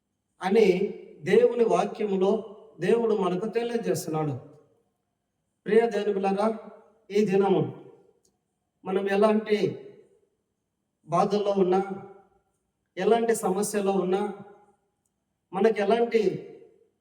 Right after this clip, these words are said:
పరిస్థితులు అనుకూలంగా లేకపోయినా, వేటిని బట్టి నువ్వు బాధపడుతున్నావో ఈ ఉదయకాలం ఒకసారి ఆలోచన చేయి.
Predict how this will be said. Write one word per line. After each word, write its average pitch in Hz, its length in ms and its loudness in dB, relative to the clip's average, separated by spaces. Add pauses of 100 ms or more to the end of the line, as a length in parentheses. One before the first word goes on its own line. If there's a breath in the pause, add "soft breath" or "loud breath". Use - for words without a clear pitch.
(580)
పరిస్థితులు 190 760 0 (360)
అనుకూలంగా 208 580 2
లేకపోయినా, 196 800 -2 (880)
వేటిని 233 460 2
బట్టి 196 280 -2
నువ్వు 190 180 2
బాధపడుతున్నావో 190 1160 -2 (640)
ఈ 175 60 -4
ఉదయకాలం 196 600 2
ఒకసారి 180 340 -2
ఆలోచన 202 380 -2
చేయి. 190 500 -2